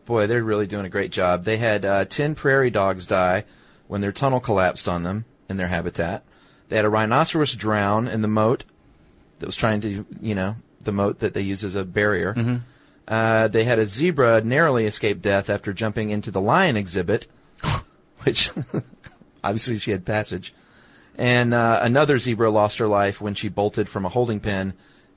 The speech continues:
Speaker 1: struck a fence, and broke her neck.
Speaker 2: Jeez.
Speaker 1: So they're really, uh, really doing a great job there at the Virginia Zoo. <laughs>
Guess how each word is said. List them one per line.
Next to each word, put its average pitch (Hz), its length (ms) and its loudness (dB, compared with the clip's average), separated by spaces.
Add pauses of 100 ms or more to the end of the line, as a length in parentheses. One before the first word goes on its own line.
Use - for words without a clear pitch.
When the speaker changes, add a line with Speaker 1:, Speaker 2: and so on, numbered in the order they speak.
(180)
Speaker 1:
struck - 320 -2
a - 60 -2
fence, 101 280 -2
and 92 120 -6
broke 92 160 -6
her 87 80 -8
neck. 85 300 -10 (400)
Speaker 2:
Jeez. 104 280 -10
Speaker 1:
So - 300 -4
they're 107 160 4
really, 92 360 2 (300)
uh, 98 260 -8 (840)
really 101 200 -10
doing 101 180 -10
a 104 40 -12
great - 180 -8
job - 180 -10
there - 120 -10
at - 120 -12
the - 60 -16
Virginia 92 380 -8
Zoo. - 300 -4
<laughs> - 60 -12